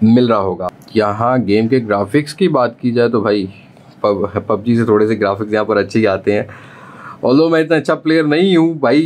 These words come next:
इसका बिल्कुल भी नहीं हूँ Call of Duty का, लेकिन फिर भी खेल के देखते हैं कि हमें कैसा गेम प्ले मिलता है। और यहाँ एफ़पीएस counter पे check करें तो सिक्सटी एफ़पीएस का गेम प्ले जो है ना, सिक्सटी, सिक्सटी टू एफ़पीएस का vary कर रहा है।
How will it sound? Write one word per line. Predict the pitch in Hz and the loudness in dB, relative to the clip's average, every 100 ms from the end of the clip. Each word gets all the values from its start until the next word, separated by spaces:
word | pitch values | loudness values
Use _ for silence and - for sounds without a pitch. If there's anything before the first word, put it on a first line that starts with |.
| 151 | -2
इसका | 131 - 160 | -6 -2 -2
बिल्कुल | 147 143 170 | 0 0 2
भी | 160 | 2
नहीं | 120 110 | 2 0
हूँ | 131 - _ _ _ _ _ - | -4 -10 _ _ _ _ _ -2
Call | 135 131 | 2 4
of | |
Duty | 127 127 131 | 4 4 4
का, | 131 | 2
लेकिन | 135 143 | 2 2
फिर | 151 | 2
भी | 160 | 2
खेल | 139 127 | 2 2
के | 135 | 2
देखते | 120 113 131 | 0 0 0
हैं | |
कि | 127 | 2
हमें | 120 | 0
कैसा | 117 110 113 | -2 -2 0
गेम | 110 | 0
प्ले | 107 113 | 0 0
मिलता | 107 98 107 | 0 0 0
है। | 107 110 - - - - - - | -2 -4 -12 -20 -20 -20 -20 -6
और | 107 104 107 107 - 113 | -2 0 0 -2 -8 -2
यहाँ | 113 113 123 139 117 | -2 0 0 0 -2
एफ़पीएस | 107 - 131 127 | -4 0 0 0
counter | 113 113 120 | -2 0 -2
पे | 120 | -2
check | 123 113 | -4 -2
करें | 113 113 | -2 -2
तो | |
सिक्सटी | - - - - 170 | -6 -6 -6 -4 -2
एफ़पीएस | 147 - 147 143 | -2 0 -2 0
का | 147 | 0
गेम | 123 113 | 2 0
प्ले | 113 135 | 2 2
जो | 123 | 4
है | 113 | 2
ना, | 127 | 0
सिक्सटी, | 127 127 - 135 131 | -2 -6 0 0 0
सिक्सटी | - 120 131 120 | -4 -4 -2 2
टू | 127 | 2
एफ़पीएस | 120 - 127 113 | 2 0 -2 0
का | 123 | 0
vary | 107 104 123 | 2 2 0
कर | 113 | 0
रहा | 104 98 | 0 -2
है। | 95 | -4